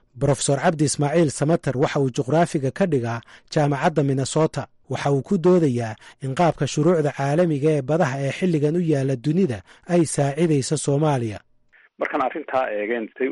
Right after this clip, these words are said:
Speaker 2: si wanaagsan u darsay, waxa ii muuqatay in dooda dadka Sooma-, dowladda Soomaalida, ee, ma tii Xasan Sheekh ha ahaato ama tan, ee, Maxamed Farmaajo ha noqotee, inay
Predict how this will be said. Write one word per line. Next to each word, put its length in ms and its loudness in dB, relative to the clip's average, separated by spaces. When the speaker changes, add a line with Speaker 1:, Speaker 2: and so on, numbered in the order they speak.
Speaker 2:
si 60 -4
wanaagsan 360 -4
u 40 -2
darsay, 360 -6
waxa 260 -2
ii 100 -6
muuqatay 640 -4
in 320 -2
dooda 480 -2
dadka 280 -10
Sooma-, 280 -4
dowladda 440 -4
Soomaalida, 560 -4
ee, 300 -2
ma 120 -6
tii 160 -2
Xasan 300 -6
Sheekh 240 -6
ha 140 -2
ahaato 420 -6
ama 180 -6
tan, 180 -2
ee, 340 0
Maxamed 420 -8
Farmaajo 360 -4
ha 100 -4
noqotee, 500 -6
inay 380 0